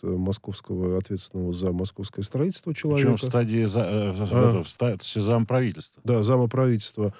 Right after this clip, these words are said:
Speaker 1: И притом вместо Козака, как говорят, то есть вместо человека, который отвечал за, в том числе, отношения с, э, Крымом.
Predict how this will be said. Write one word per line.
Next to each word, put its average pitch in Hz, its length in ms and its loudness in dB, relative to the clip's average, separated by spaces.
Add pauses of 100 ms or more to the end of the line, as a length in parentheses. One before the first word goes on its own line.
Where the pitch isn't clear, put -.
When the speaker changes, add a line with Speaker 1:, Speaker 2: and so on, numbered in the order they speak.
(220)
Speaker 1:
И 131 100 0
притом 143 340 4
вместо 151 300 2
Козака, 98 640 -2
как 85 180 -6
говорят, 85 460 -4
то 92 120 -8
есть 85 180 -8
вместо 110 560 0
человека, 117 480 0
который 110 280 -2
отвечал 110 600 -2
за, 107 380 0
в 104 60 -6
том 104 180 -6
числе, 101 220 -4
отношения 101 640 -2
с, - 220 -8
э, 98 200 0
Крымом. 95 420 -2